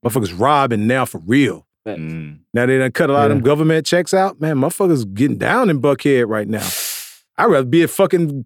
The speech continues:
Speaker 1: Ben Hill right now, bruh.
Speaker 2: For real?
Speaker 3: Mm.
Speaker 1: Yeah,
Speaker 2: Oh, yeah, I
Speaker 1: because,
Speaker 2: forgot. Somebody
Speaker 1: mo-
Speaker 2: did just go crazy in Lennox.
Speaker 1: Hey, it been going crazy up there in Buckhead, man, 'cause they figure, like,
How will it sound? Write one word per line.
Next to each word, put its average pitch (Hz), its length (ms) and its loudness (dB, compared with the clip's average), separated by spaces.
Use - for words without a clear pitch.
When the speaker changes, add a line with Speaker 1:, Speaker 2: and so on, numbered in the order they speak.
Speaker 1:
Ben 170 280 4
Hill 233 360 4
right 147 220 2
now, 214 220 2
bruh. 190 360 0
Speaker 2:
For 208 120 4
real? 339 200 4
Speaker 3:
Mm. 190 260 -8
Speaker 1:
Yeah, 277 100 0
Speaker 2:
Oh, 381 80 4
yeah, - 0 -
I - 160 6
Speaker 1:
because, 339 260 4
Speaker 2:
forgot. 214 160 4
Somebody 226 240 4
Speaker 1:
mo- 185 40 -2
Speaker 2:
did 302 140 2
just 240 120 -4
go 220 100 2
crazy 214 300 -2
in 202 120 -4
Lennox. 160 240 -6
Speaker 1:
Hey, 262 180 4
it 220 100 0
been 359 160 4
going 330 280 2
crazy 254 400 4
up 208 120 2
there 226 160 6
in 208 160 2
Buckhead, 180 640 2
man, 247 260 0
'cause 262 180 0
they 269 140 2
figure, 277 300 0
like, 262 280 0